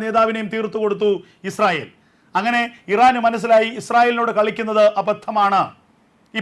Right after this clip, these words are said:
പറഞ്ഞു വന്നത് എത്രത്തോളം വിസ്-, എത്രത്തോളം വലിയ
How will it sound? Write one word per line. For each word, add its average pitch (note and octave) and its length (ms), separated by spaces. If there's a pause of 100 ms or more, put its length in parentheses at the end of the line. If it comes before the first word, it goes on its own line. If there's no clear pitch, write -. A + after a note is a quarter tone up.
പറഞ്ഞു A#3+ 300
വന്നത് A#3 260 (380)
എത്രത്തോളം A#3 680 (340)
വിസ്-, F3+ 180 (120)
എത്രത്തോളം B3 500 (360)
വലിയ A#3+ 280